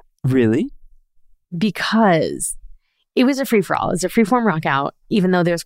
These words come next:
Speaker 2: it was choreographed. It was like
Speaker 1: But it was a free-form
Speaker 2: there was
Speaker 1: rock
Speaker 2: only
Speaker 1: out.
Speaker 2: one, one performance in this episode for us. So, like, oh, well, two, two. Sorry. We Can't Stop the Beat. And then, um,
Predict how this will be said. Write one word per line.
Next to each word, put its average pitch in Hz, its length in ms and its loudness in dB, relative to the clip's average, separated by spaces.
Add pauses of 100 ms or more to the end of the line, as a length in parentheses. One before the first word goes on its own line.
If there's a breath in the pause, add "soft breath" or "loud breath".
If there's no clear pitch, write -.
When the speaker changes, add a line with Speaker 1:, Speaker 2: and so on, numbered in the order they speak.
Speaker 2:
it - 60 2
was 180 120 0
choreographed. 143 680 0 (180)
It 202 80 2
was 185 180 2
like 170 160 2
Speaker 1:
But 131 220 2
it 147 120 4
was 131 220 2
a 120 80 0
free-form 107 280 0
Speaker 2:
there 208 80 6
was 196 100 2
Speaker 1:
rock 214 80 2
Speaker 2:
only 269 140 2
Speaker 1:
out. 262 60 0
Speaker 2:
one, 214 460 0 (300)
one 190 380 2
performance 165 480 0
in 156 100 -2
this 156 180 -4
episode - 460 -6
for - 120 -6
us. - 320 -8
So, 170 300 2
like, 165 340 -2 (200)
oh, 226 200 4
well, 208 200 2
two, - 240 -2
two. - 320 -6
Sorry. - 420 -4
We 202 120 4
Can't 190 380 -6
Stop - 200 -6
the - 40 -20
Beat. 107 220 -10
And 175 120 -2
then, 143 240 -4 (140)
um, 120 500 -4